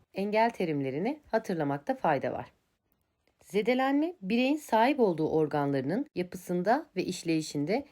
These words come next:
çeşitli nedenlere bağlı olarak bozulmalar olması durumu olarak tanımlanmaktadır. Yetersizlik, bireyin yaşadığı zedelenme sonucunda sahip olduğu organının işlevini yerine getirememesidir. Örneğin,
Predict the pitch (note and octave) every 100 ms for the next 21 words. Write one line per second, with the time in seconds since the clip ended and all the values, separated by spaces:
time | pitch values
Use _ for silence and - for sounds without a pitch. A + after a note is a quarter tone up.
0 | _ - F#3 G3 - C#4 C#4+ A#3+ A#3 A#3
1 | A#3 G3 F#3+ G#3 A3 D3+ G3 - - F#3+
2 | G3 A3+ A3 A#3 A3+ F#3 F3 - F3 E3+
3 | F3+ F3 D3 B3+ C#4 G3+ F3+ D#3 C3+ B2+
4 | B2+ - - - - _ _ _ _ _
5 | _ _ _ - G3+ G#3+ C4+ C#4 - C4+
6 | D#4+ - - E3 G#3+ C4 D#4 A3 G3+ A3
7 | F3+ G#3 B3 F3+ F#3+ G3 G#3 A#3+ - D3+
8 | C3 C3 A#2+ A#3 - _ - F#3 F#3 C#4+
9 | D4 B3 A3 G#3 F3+ F3 E3 D3+ F3+ C#4
10 | - _ G3+ F#3+ G#3 G#3+ A3 C#4 G3 A3+
11 | C4 F#3+ F#3+ F3 C#3 B2 A#2+ - - -
12 | _ _ _ _ - A#3+ D#4+ A3 C3+